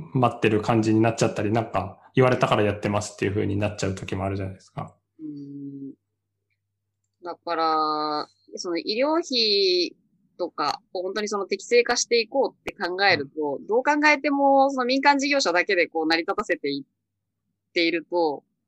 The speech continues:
Speaker 2: 当然無駄が生じるわけで、当然公的せ-、公的なところだけでも、まあ、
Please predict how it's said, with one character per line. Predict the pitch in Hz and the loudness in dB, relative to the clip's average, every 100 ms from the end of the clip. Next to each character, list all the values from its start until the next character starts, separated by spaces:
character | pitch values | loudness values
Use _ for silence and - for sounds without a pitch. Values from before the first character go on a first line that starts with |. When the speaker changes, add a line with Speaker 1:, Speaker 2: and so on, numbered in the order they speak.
| _ | _
Speaker 2:
当 | 233 233 | -2 2
然 | 240 233 226 220 214 _ _ | 4 4 4 0 -6 _ _
無 | 185 | -4
駄 | 196 | 0
が | 190 190 - | 4 2 0
生 | - 185 175 | -12 -8 -6
じ | 165 | -4
る | 160 | -4
わ | 165 | -6
け | 185 | -10
で、 | - - _ _ _ _ _ _ | -12 -14 _ _ _ _ _ _
当 | 247 | 2
然 | 262 254 - | 2 0 -4
公 | 277 269 | -2 0
的 | 285 294 | 0 0
せ-、 | 302 302 277 _ | -4 -6 -8 _
公 | - 302 | -6 -2
的 | 302 320 | 0 2
な | 359 | 2
と | 311 | 4
こ | |
ろ | 320 | 2
だ | 277 285 | 2 2
け | 403 | 2
で | 240 | 2
も、 | 196 180 160 | 2 2 0
ま | 180 185 156 | 4 4 4
あ、 | 147 | 2